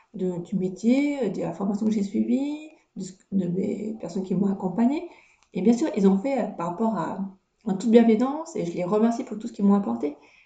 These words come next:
Mais aujourd'hui, en créant mon intérieur, en me l'appropriant, en le décorant en conscience, eh ben, ça y est, je, j'ose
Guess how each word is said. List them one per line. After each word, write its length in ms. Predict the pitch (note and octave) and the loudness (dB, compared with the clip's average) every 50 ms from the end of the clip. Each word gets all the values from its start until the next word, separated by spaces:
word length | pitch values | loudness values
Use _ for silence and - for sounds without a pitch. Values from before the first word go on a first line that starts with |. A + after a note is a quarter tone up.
| _ _ _ _ _ _ _ _ - | _ _ _ _ _ _ _ _ 2
Mais 100 | A3 G#3 | 4 6
aujourd'hui, 640 | F#3+ A3+ G#3+ A3+ A#3+ G#3+ G#3 F#3+ A3 C4+ - - - _ _ _ | 6 8 6 8 6 6 6 4 2 2 0 -4 -10 _ _ _
en 120 | F3 F3+ - | -10 -10 -4
créant 320 | - A#3+ A#3+ B3 B3 B3+ | 2 4 6 8 8 6
mon 180 | A#3 G3+ G3 G3 | 6 6 6 6
intérieur, 720 | G#3+ A3 A3 G#3+ G#3+ G3 F#3 F#3+ G3+ A3+ - - - _ _ _ | 4 4 0 -2 -2 -2 -2 -2 -4 -6 -8 -12 -20 _ _ _
en 120 | - E3+ | -4 0
me 100 | F3 F#3 | 2 4
l'appropriant, 800 | A3 A3+ - - A#3 - - - G3 F#3 - - - - - - _ _ _ _ _ _ _ _ _ _ _ _ _ _ - | 4 4 4 0 -2 -2 -2 -4 -2 -2 -2 -2 -4 -6 -10 -14 _ _ _ _ _ _ _ _ _ _ _ _ _ _ -8
en 80 | F#3+ | -6
le 80 | F3+ F3 | -6 2
décorant 400 | F3 A3 A3+ - A#3+ A#3+ B3+ A3+ | 4 4 4 4 4 2 2 0
en 120 | G#3 G3+ | -2 -4
conscience, 760 | G3 - - B3 B3 A3+ - A3 G#3+ A#3 A#3+ - - - - _ _ _ _ _ _ _ _ _ _ _ _ - | -6 -4 -2 -2 -2 0 0 2 2 2 2 0 -4 -14 -20 _ _ _ _ _ _ _ _ _ _ _ _ -12
eh 60 | F#3+ | -8
ben, 120 | F3 F3+ | -8 -8
ça 220 | G3 - - G#3 G3 | -8 -8 -4 0 2
y 140 | G3 G3 | 4 4
est, 180 | G3 F#3+ - - - _ | 4 2 -2 -8 -18 _
je, 440 | _ - - F3+ F3 F3 E3+ F#3+ G3 - | _ -16 -10 -6 -4 -4 -4 -4 -6 -8
j'ose 540 | E3+ F3 A3+ B3 B3+ A#3 G3 G3+ G3 - | 0 4 6 6 6 6 4 0 -4 -6